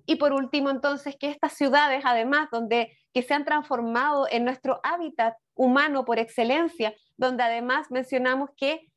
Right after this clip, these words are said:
y que algo muy importante, cerca, más del cincuenta por ciento ya a nivel mundial vive en ciudades. En América Latina nos acercamos al ochenta por ciento, pero en Chile nos acercamos al noventa.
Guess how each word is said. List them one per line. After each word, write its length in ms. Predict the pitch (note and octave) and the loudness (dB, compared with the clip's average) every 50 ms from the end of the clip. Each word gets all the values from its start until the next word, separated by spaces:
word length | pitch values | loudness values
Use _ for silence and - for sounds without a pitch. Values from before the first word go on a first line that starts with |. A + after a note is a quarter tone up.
| _ _ | _ _
y 140 | G#3+ G#3 | -8 -2
que 100 | - B3 | 0 2
algo 220 | A#3 B3 C4 A#3+ B3 | 2 2 0 -2 -4
muy 260 | A#3 A#3+ D4 D#4 D#4 | -4 -2 -2 0 0
importante, 760 | D4+ C4 B3+ A#3+ A#3+ - C4+ C#4+ D#4+ D#4 B3+ - A3 G#3+ - _ _ _ | 0 -2 -2 -4 -2 -2 0 0 0 -2 -2 -4 -6 -6 -6 _ _ _
cerca, 560 | _ - D4+ D4 D#4+ D#4 - E4+ E4+ - - - _ _ _ _ _ | _ -2 -2 -2 -2 0 2 2 2 2 0 -6 _ _ _ _ _
más 300 | A#3+ C4+ D#4+ G4 G#4+ G4+ | 0 2 2 2 2 0
del 120 | E4+ E4+ | -2 -2
cincuenta 420 | E4+ D#4 C4 - C4 B3+ B3+ C4 A#3+ | -2 -6 -4 -2 -2 -2 -2 -2 -4
por 100 | A#3+ A#3 | -4 -4
ciento 300 | - C#4 C4 B3 - B3 | -4 -4 -4 -2 -2 -2
ya 260 | A3 A#3+ B3 B3+ C4 | 2 2 2 2 2
a 60 | C4 | 0
nivel 280 | A#3+ A3+ A3 A#3+ B3 A#3+ | -2 -2 -2 -2 -2 0
mundial 520 | B3 A#3+ A#3 A3+ G3+ A#3+ B3 C4 C#4+ - _ | -2 -2 -2 -2 0 0 0 0 -2 -4 _
vive 340 | - G3+ D4 D4 D#4+ D4+ D4 | -10 -4 0 0 0 0 -2
en 100 | D4 C4+ | -6 -6
ciudades. 580 | - B3+ A#3+ A3+ C4+ C4 A#3+ G#3+ G#3 G#3 - - | -8 -6 -2 0 0 0 0 -2 -4 -8 -6 -4
En 140 | C4+ C4+ | -2 0
América 380 | C#4 C4+ C#4 D4 D#4+ D#4 D4+ C#4+ | 0 0 0 0 0 0 0 0
Latina 400 | C#4 C4 C4 C4+ D4 D4+ D#4 D#4 | 0 0 -2 -2 -2 -2 -2 -2
nos 120 | D4 C#4 | -2 -2
acercamos 520 | C4+ C4+ B3+ C4 B3+ - C4+ C4 C4 C4 B3+ | -4 -4 -4 -6 -4 -2 -2 -2 -2 -2 -2
al 120 | B3 A3+ | -2 -2
ochenta 420 | A#3 A#3 - - D#4+ D#4 D4+ D4 A#3 | -4 -6 -4 -4 -4 -2 -2 -2 -2
por 120 | A#3 A3+ | -4 -8
ciento, 460 | - - D4+ C#4 B3+ A#3 - G#3+ - _ | -4 -2 -2 -2 -2 -6 -12 -16 -16 _
pero 200 | - C4 A3+ A#3+ | 0 0 2 2
en 100 | A#3+ A#3+ | -2 -4
Chile 360 | - - D4+ D4 D4 D#4 D4 - | -2 -2 0 0 0 -2 -4 -6
nos 120 | B3+ A#3+ | -6 -8
acercamos 500 | B3+ B3 B3+ A#3 A3+ - A#3+ A#3+ B3+ A#3+ | -6 -6 -6 -6 -2 -2 0 0 0 0
al 120 | B3 A#3 A3+ | -2 0 0
noventa. 480 | A3 G#3+ G#3 G3+ G3 G3 G3 - G3 | -2 0 0 -2 -2 -4 -6 -12 -18